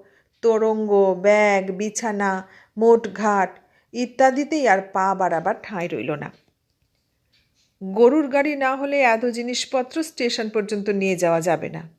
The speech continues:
অবশেষে হরিহরবাবু দুখানা গরুর গাড়ি বন্দোবস্ত করবার জন্য বেরুলেন। ফিরে যখন এলেন দেখা গেল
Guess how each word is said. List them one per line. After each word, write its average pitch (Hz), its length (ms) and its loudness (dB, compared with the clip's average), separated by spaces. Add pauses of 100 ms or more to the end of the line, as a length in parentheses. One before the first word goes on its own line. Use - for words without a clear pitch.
(560)
অবশেষে 233 560 2
হরিহরবাবু 196 840 0 (340)
দুখানা 233 520 0
গরুর 196 380 2
গাড়ি 202 240 2
বন্দোবস্ত 175 640 -2
করবার 151 440 -2
জন্য 165 240 -6
বেরুলেন। 165 440 -4 (1200)
ফিরে 262 400 0
যখন 302 360 -2
এলেন 233 380 2
দেখা 208 340 0
গেল 202 380 0